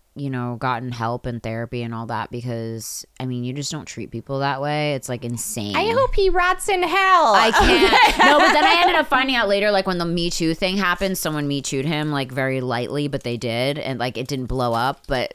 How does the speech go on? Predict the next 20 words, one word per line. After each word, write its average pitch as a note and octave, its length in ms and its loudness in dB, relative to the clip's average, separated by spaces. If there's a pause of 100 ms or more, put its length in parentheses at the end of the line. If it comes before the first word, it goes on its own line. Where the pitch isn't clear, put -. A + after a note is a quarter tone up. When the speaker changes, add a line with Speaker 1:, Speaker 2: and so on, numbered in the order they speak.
(160)
Speaker 1:
he, C3+ 200 -10
'cause D#3+ 180 -4
he's B2+ 140 -6
not B2+ 200 -6
famous A#2 340 -8
enough, D3 300 -4
but, C3+ 160 0
Speaker 2:
Right. E3 120 2
Speaker 1:
like, B2+ 160 -4
someone C3 300 -4
did B2 140 -6
Me B2 160 -6
Too B2 200 -6
him. D3 220 -6
So C#3 160 -6
I A#2 40 -6
was A#2+ 160 -8
like, A#2 260 -6
I C#3+ 60 -8
mean, B2+ 420 -6